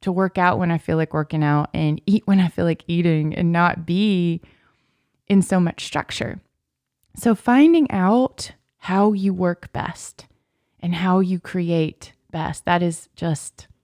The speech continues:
time well spent. And there's plenty of ways to do that. I'll put resources for human design in the show notes. So for me, with this whole energetic potential thing, looking at the uncertainty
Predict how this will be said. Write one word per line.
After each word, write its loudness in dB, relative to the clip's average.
time 0
well -4
spent. -8
And -2
there's -2
plenty 4
of -4
ways 0
to -6
do 0
that. 2
I'll -2
put -6
resources 0
for -6
human -4
design 2
in -2
the -2
show 0
notes. -4
So 6
for 4
me, 8
with 0
this -4
whole 2
energetic 2
potential 0
thing, -4
looking 0
at -4
the 0
uncertainty -2